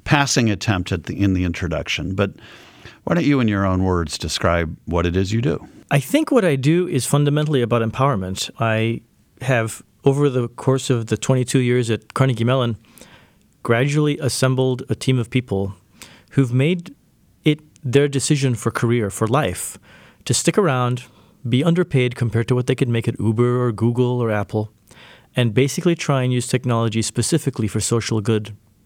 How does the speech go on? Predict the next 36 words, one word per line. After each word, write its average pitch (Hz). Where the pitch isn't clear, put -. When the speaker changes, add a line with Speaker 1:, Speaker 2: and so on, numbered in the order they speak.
Speaker 2:
all 123
the 110
time, 98
every 117
day 110
of 101
the 98
week. 95
And 135
so 147
what 127
I 185
do 120
is 110
logistically 120
trying 117
to 117
make 110
that 104
freedom 127
of 101
action 117
for 110
them 101
possible, 107
which 123
means 117
deal 120
with 135
the 156
bureaucracy, 143
it 113
means 110
deal 113
with 113
funding, 104